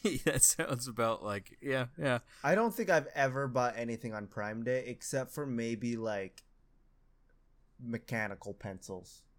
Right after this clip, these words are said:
Speaker 2: And that's not a <laughs> joke. And I think that's all I spent my money on for, like, a year of my life was just pencils and pens. <laughs> So, yeah, I don't know.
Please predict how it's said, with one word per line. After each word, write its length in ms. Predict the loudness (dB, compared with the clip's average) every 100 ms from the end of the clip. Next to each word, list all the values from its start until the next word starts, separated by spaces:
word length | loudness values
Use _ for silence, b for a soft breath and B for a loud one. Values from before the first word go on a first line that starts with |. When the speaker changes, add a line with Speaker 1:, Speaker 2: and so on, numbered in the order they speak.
| -10
Speaker 2:
And 100 | -6
that's 200 | -6 -6
not 160 | -6
a 40 | -2
<laughs> 600 | -4 -4 -12 -20 -8 -4
joke. 180 | -2 0 -2 -4 B B B B B B
And 160 | 0 8
I 180 | 8
think 180 | 8 6
that's 180 | 4 4
all 260 | 8 8 8
I 120 | 6
spent 280 | 2 0 2
my 100 | 2
money 300 | 4 4 4
on 200 | 4 2
for, 180 | -2
like, 320 | 0 0 -2 -8 -6
a 100 | -4
year 400 | -4 -2 -2 -2
of 100 | -2
my 140 | -2
life 300 | -2 -2 -4
was 160 | -6 -8
just 240 | -8 -8 -6
pencils 460 | -6 -4 -6 -6
and 140 | -8 -10
pens. 560 | -10 -10 -10 -10 -10 -14
<laughs> 60 | -20 -20 _
So, 460 | -18 -16 -8 -6 -6 -10 -18 -18 _ _ _ -20 B B B B B -8
yeah, 320 | -2 2 2 0
I 120 | -2
don't 160 | 0 0
know. 280 | 0 0